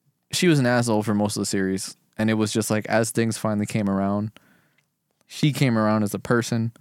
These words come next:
Um, she understood more about her parents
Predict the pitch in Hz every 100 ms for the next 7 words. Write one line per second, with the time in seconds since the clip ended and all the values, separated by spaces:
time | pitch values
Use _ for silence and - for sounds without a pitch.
0 | _ _ _ _ _ _ _ _ - 107
1 | 104 104 107 - - 135 127 113 113 -
2 | 120 110 107 107 104 104 101 98 95 98
3 | 107 104 104 104 -